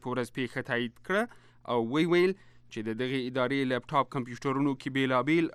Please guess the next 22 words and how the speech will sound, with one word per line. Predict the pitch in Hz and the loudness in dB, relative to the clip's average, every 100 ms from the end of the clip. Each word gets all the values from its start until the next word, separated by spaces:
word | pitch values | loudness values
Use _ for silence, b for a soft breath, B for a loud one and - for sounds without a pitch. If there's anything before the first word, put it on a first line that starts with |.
| 147 | 0
امنیتي | 139 135 - 151 | 2 2 -2 0
معلومات | 131 127 131 123 - | 2 2 0 0 -6
سته، | - 247 302 b b b - | -4 -4 -4 b b b -6
خو | 202 214 | -4 2
په | 202 | 4
هغو | 185 190 277 254 | 4 2 2 2
کې | 214 190 160 | 0 2 2
د | 156 135 | 4 4
محرمو | 135 127 226 302 233 | 2 2 4 6 6
معلوماتو | 170 156 156 139 139 120 b b b - | 6 6 4 4 -2 -6 b b b -2
د | 135 | 0
ذخیره | 123 - 117 - | 0 -2 -6 -2
کولو | 147 196 139 123 | 0 2 0 -2
اجازه | 113 95 107 135 180 196 | -2 -4 -4 -6 0 4
نسته. | 180 123 - 110 - b b b b - | 4 2 -6 -12 -18 b b b b -4
د | 127 | 0
نیویارک | 123 127 131 117 - | 2 4 2 2 -4
پولیسو | 127 127 - 131 120 b b - | -4 -4 -2 -2 -4 b b -6
یو | 117 101 107 | -4 -4 -4
بکس | 175 - - - - | -6 -6 -12 -12 -6
ترلاسه | 135 123 110 - - | -4 0 -2 -2 -4
کړی، | 170 196 | 0 2